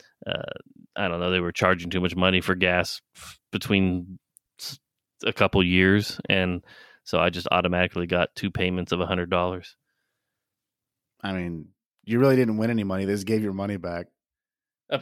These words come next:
Speaker 1: I guess. Uh, I have no idea, but
Speaker 2: And probably less than you paid, but that's cool. I mean, you do kinda get those just checks show up randomly for you.
Speaker 1: They do sometimes.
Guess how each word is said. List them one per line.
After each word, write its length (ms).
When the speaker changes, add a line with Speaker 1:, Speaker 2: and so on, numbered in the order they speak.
Speaker 1:
I 140
guess. 580
Uh, 440
I 120
have 140
no 100
idea, 500
but 200
Speaker 2:
And 140
probably 280
less 260
than 80
you 100
paid, 280
but 140
that's 200
cool. 320
I 60
mean, 180
you 100
do 180
kinda 220
get 160
those 320
just 260
checks 260
show 200
up 120
randomly 600
for 160
you. 220
Speaker 1:
They 120
do 180
sometimes. 600